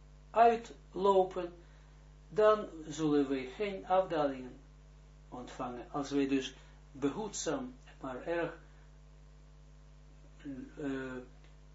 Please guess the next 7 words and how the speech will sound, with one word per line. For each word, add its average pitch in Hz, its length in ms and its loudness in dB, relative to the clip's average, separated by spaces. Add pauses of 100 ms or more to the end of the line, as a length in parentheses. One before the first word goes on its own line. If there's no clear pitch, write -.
(760)
met 131 320 -10
veel, 147 400 0 (1080)
eh, 135 320 -8 (460)
intentie 156 1000 -2 (160)
en 127 140 -18
met 123 140 -16
veel 131 380 -8